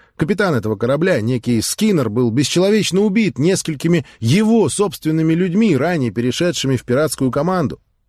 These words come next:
Когда-то ранее между ними произошла какая-то ссора, и из-за неё Скиннер счёл подходящим передать этих товарищей на военный корабль и в то же время отказался выдать им их жалование.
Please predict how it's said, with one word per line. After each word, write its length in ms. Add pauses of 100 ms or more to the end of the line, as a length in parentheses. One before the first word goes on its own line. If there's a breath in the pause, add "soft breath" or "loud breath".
(340)
Когда-то 420
ранее 460
между 320
ними 240
произошла 500
какая-то 460
ссора, 500
и 200
из-за 240
неё 260
Скиннер 420
счёл 340 (160 loud breath)
подходящим 760
передать 420
этих 240
товарищей 540
на 120
военный 540
корабль 520 (200 loud breath)
и 80
в 100
то 280
же 100
время 380
отказался 580
выдать 640
им 360
их 280
жалование. 680